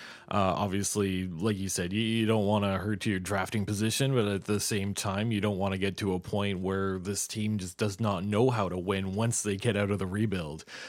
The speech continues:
You wanna start to be able to build that culture. And, uh, Kent Hughes did, uh, talk, uh, about, uh, building a culture on the team.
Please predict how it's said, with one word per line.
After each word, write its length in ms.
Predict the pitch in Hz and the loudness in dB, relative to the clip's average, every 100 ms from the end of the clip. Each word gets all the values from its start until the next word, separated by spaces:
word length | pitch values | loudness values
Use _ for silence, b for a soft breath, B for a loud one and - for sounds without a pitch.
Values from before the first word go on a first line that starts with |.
| B | B
You 120 | - 98 | -2 0
wanna 220 | 107 98 | 2 0
start 260 | - 98 87 | -2 -4 -4
to 40 | |
be 160 | 78 95 | -4 -4
able 160 | 90 | -4
to 100 | 90 | -6
build 220 | 90 101 90 | -4 -4 -4
that 200 | 85 82 | -6 -8
culture. 420 | 87 80 - 92 | -8 -6 -4 -4
And, 200 | 85 85 | -4 -4
uh, 100 | 85 | -4
Kent 240 | - 127 | -2 -2
Hughes 300 | 110 123 127 | 2 2 2
did, 260 | - 113 127 | 2 -2 2
uh, 200 | 110 95 85 | 2 0 -4
talk, 380 | 104 92 - | -4 -4 -4
uh, 280 | 101 90 82 | -2 -2 -2
about, 420 | 82 92 87 87 95 | -4 -4 -6 -4 -6
uh, 100 | 90 | -2
building 380 | 98 101 98 | -2 -2 -2
a 80 | 90 | -4
culture 380 | - 90 - 95 | -4 -4 -4 -4
on 100 | 85 | -6
the 80 | 85 | -6
team. 480 | - 110 107 104 | -2 0 2 0